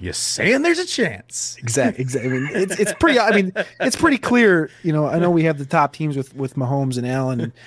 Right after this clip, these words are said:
Speaker 2: and, uh, Philadelphia, but it's like San Francisco's got a, if they had any other, any other quarterback, they'd be getting even more respect, and it wouldn't even be close. This is a, this is a,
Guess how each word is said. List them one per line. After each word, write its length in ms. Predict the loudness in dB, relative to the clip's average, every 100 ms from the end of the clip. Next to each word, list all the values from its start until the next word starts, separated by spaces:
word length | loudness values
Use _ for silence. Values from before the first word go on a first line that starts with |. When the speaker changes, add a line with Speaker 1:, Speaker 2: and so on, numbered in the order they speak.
| -14
Speaker 2:
and, 260 | -6 -4 -2
uh, 100 | -4
Philadelphia, 560 | -4 -2 0 -2 -2 -4
but 160 | -6 -10 -10
it's 100 | -6
like 140 | -2
San 140 | -2
Francisco's 380 | -2 -4 -4 -4
got 120 | -4
a, 100 | -8 -10 _ _ _ _ _ -4
if 80 |
they 100 | 4
had 80 | 4
any 220 | 4 4
other, 240 | 2 2 -2 _ -6
any 140 | 0 2
other 120 | 0
quarterback, 460 | 0 0 0 -2
they'd 160 | -4 -4
be 80 | -4
getting 160 | -2
even 240 | -2 -2 0
more 200 | 0 0
respect, 460 | -2 -4 -2 -4
and 80 | -4
it 60 | -6
wouldn't 180 | -6 -4
even 140 | -6
be 80 | -6
close. 420 | -4 0 0 -2
This 160 | -8 -6
is 140 | -4
a, 80 | -4
this 180 | -4 -4
is 160 | -2
a, 160 | -2